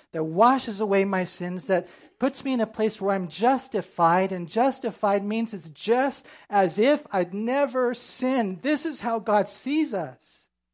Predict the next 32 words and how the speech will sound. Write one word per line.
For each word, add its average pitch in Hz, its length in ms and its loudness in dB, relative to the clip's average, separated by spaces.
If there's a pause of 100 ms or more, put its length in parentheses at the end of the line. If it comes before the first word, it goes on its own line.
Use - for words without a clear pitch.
(920)
And 190 120 -4
the 202 40 2
Bible 254 300 0
says, 233 400 0
"There 226 160 2
is 214 160 0
therefore 220 440 -2
now 208 260 0
no 220 480 -4
condemnation 160 1160 -12 (540)
to 202 100 -2
those 180 300 2
who 170 100 -4
are 165 120 0
in 151 140 -6
Christ 151 400 -8
Jesus." 131 800 -16 (600)
See, 254 120 -6
there's 247 180 2
a 240 60 0
difference 302 360 -2
between 220 260 -4
accusation 196 800 -2
and 180 120 -6
information. 180 640 -6
There's 180 120 -6
a 185 40 -10
difference 233 420 -6
between 180 440 -8 (260)
condemnation 208 920 -2
and 175 280 -6
conviction. 147 1000 -8